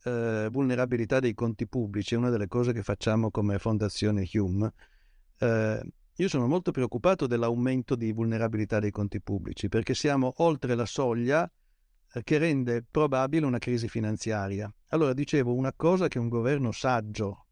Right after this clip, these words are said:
eh, farebbe è di mandare dei segnali di consapevolezza alle istituzioni, eh, internazionali e ai mercati finanziari del tipo: Noi sì,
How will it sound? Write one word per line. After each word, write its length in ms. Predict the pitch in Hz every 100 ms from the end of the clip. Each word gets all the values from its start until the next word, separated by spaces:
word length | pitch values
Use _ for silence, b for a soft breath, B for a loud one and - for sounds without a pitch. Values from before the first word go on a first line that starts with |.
| -
eh, 200 | 110 107
farebbe 640 | 139 127 113 101 107 123 - _ _ _ _ _ _ _ _ _
è 140 | - 151
di 100 | 160
mandare 500 | 156 160 185 139 127
dei 160 | 131
segnali 540 | 120 147 147 139 156 180
di 140 | 127
consapevolezza 1160 | - 120 - 107 120 113 127 139 - - 98 98 _ _ _ _ _ 135
alle 160 | 127
istituzioni, 800 | 120 127 120 117 - 131 143 123 -
eh, 560 | - 113 113 107 110 -
internazionali 920 | 135 120 120 117 107 123 123 143 135
e 120 | 113 113
ai 80 |
mercati 420 | 110 107 - 120 113
finanziari 800 | 117 110 113 113 107 101 110 120
del 240 | 139 135
tipo: 340 | 143 117 -
Noi 260 | 117 160 196
sì, 300 | - 156 117